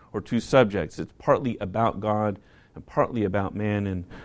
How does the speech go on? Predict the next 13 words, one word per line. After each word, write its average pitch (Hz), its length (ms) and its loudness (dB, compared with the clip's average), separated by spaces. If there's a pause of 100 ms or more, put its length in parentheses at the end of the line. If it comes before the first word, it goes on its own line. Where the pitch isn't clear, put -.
(140)
I - 60 -8
kind 120 260 0
of 95 120 4
implied 98 680 0
that 92 140 -4
myself 92 440 -2
in 98 60 -6
my 98 80 -4
introduction. 101 520 -2
That's 101 200 -8
really 196 360 4
not 123 240 4
true. 117 360 2